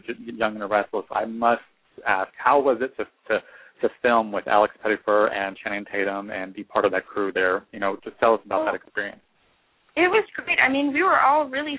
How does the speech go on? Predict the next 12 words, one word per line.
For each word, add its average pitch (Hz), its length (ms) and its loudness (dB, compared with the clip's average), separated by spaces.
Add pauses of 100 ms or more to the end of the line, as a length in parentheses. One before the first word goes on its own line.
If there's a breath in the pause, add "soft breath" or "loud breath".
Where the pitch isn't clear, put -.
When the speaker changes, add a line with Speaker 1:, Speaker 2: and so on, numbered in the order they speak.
Speaker 2:
fully 247 260 -2
aware 220 300 -4
that 208 140 -6
we 208 80 -6
were 208 120 -2
doing, 202 240 -8 (280)
doing 214 240 0 (100)
something, 196 360 -4
you 190 100 -2
know, 170 320 0 (1000 loud breath)
a 320 60 -2
little 294 680 2